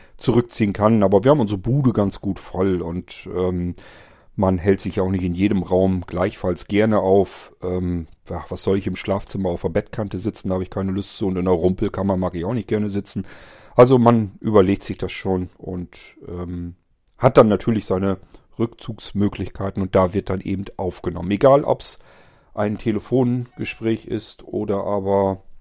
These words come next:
ähm, man einen Podcast aufzeichnet. Jetzt fragt man sich vielleicht als nächstes,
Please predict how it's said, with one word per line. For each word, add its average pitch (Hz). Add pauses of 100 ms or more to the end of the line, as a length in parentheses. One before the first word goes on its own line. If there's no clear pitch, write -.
(1040)
ähm, 92 (320)
man 101
einen 107
Podcast -
aufzeichnet. - (1800)
Jetzt -
fragt -
man 156
sich 151
vielleicht 143
als 117
nächstes, -